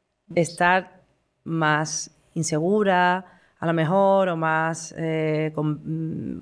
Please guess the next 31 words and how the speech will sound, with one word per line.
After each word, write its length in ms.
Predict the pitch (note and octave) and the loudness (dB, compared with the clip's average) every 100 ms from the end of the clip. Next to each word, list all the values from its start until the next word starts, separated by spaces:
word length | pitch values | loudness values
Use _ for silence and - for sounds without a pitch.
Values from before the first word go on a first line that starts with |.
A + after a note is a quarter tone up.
| - | -10
vulnerable, 1000 | E3+ E3+ D#3+ D#3 G3+ G#3 F#3 F3+ F3+ F3+ | -4 0 2 2 2 2 2 4 4 2
con 120 | D#3+ | -2
más 140 | D#3+ D#3+ | -6 -6
sensación 360 | D3+ D3+ D#3 | -8 -6 -4
de 100 | D3+ | 2
vértigo. 560 | F3+ G3 F#3 E3+ E3+ F3 - - _ _ _ | 2 2 0 2 2 0 -8 -20 _ _ _
Eh, 640 | - E3+ E3+ E3 D#3+ D#3+ D#3 | -2 0 2 4 2 2 2
personalmente 640 | E3+ E3+ E3+ E3+ F3 E3+ | 2 2 2 2 2 2
también 320 | E3 D#3 E3 D#3+ | 0 2 2 2
tomé 200 | D#3 D#3 | 2 2
una 100 | D#3 | 2
serie 220 | D#3+ D#3 | 2 4
de 80 | D3+ | 2
decisiones 540 | D3+ D3 D#3+ D#3+ D3+ | 0 -2 0 0 0
que 100 | D#3 | -2
yo 80 | D3 | -2
me 60 | |
estaba 200 | D3 D3+ | 0 2
dando 160 | D3+ D3 | 2 2
cuenta 240 | D3+ D3+ | 0 0
que 100 | D3 D3+ | -2 -2
yo 80 | |
me 60 | D3 | -2
estaba, 480 | - D3 C#3 C3+ _ _ _ _ _ - - _ - - _ _ | 0 2 2 -2 _ _ _ _ _ -20 -20 _ -20 -20 _ _
yo 140 | E3+ F#3 | 0 2
me 60 | |
estaba 200 | E3+ D#3+ | 2 2
yendo 160 | D#3 D#3 | 2 2
de 80 | D3+ | 0
mi 80 | |
centro 480 | D3 E3+ E3+ E3+ F3 | 0 0 2 0 0